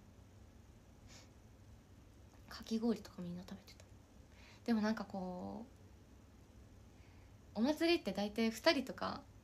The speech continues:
多くて三人で行くのがやっぱベストだと思うんですよね。でも、なんか、こんな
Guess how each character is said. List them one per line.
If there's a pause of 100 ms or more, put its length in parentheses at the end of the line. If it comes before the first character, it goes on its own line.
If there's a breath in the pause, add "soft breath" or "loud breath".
(380)
多
く
て
三
人
で
行
く
の
が
や
っ (320)
ぱ (760)
ベ
ス
ト
だ
と
思
う
ん
で
す
よ
ね。 (1200 loud breath)
で
も、 (400)
な
ん
か、
こ
ん
な